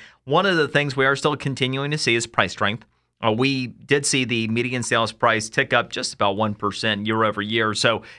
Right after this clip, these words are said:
i-, it's not as though you're seeing things necessarily going the other way, just as slowing down.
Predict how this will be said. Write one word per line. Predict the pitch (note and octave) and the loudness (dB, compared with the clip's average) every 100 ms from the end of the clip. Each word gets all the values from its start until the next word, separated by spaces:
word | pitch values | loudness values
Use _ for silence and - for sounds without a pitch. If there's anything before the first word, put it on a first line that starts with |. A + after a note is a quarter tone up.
| - | -4
i-, | |
it's | D3+ C#3+ B2+ C#3 | -2 0 -2 2
not | C#3 C#3+ | 2 4
as | C#3 A#2+ | 2 2
though | A#2+ | 2
you're | A2+ | 2
seeing | G#2+ C3+ A#2+ G#2+ | 0 0 0 0
things | A2+ G#2+ B2+ | -2 -2 -2
necessarily | A#2 A2 G#2+ A#2+ A2 | -2 -2 -2 0 0
going | A2 A2+ G#2+ | 0 0 0
the | G2+ - | -2 -2
other | B2 A#2 G#2 | 0 2 2
way, | F#2 F#2 | 2 0
just | F#2+ A#2 - | -2 -4 -4
as | G#2+ | -2
slowing | - A#2 G#2+ F#2+ | 2 2 2 2
down. | G#2 A2+ G#2+ | 4 4 2